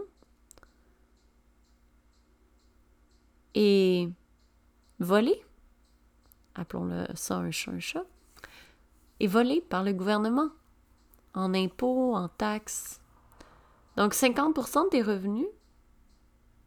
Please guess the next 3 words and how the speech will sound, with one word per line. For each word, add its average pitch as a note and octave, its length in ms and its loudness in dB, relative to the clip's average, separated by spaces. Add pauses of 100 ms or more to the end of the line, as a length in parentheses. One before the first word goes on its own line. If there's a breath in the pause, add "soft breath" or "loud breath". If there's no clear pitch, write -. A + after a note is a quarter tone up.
(1700)
ça - 220 -8
t'est G3+ 160 -4
volé. G#3 380 -6